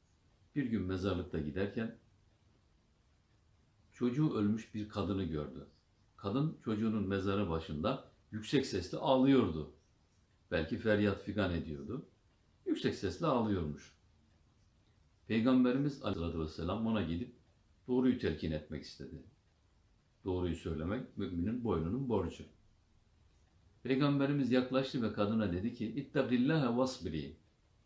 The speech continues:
"Ey kadıncağız, sabret. Mükafatı büyük. Allah'tan kork. Yanlış bir şey yapma. Günaha girme. Sabredersen mükafatı çok büyük."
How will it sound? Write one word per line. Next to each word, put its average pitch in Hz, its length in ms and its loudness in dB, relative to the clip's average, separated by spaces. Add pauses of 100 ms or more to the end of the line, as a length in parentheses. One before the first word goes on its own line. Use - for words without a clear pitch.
(180)
"Ey 165 160 -2
kadıncağız, 82 680 -2 (360)
sabret. 104 720 -2 (680)
Mükafatı 117 680 2
büyük. 90 520 -4
Allah'tan 110 560 -2
kork. 80 260 -6 (140)
Yanlış 147 400 -4
bir 117 60 -6
şey 101 220 -2
yapma. 85 560 -4 (420)
Günaha 123 400 2
girme. 85 460 -2 (480)
Sabredersen 117 760 0
mükafatı 95 560 0
çok - 320 -2
büyük." - 380 -14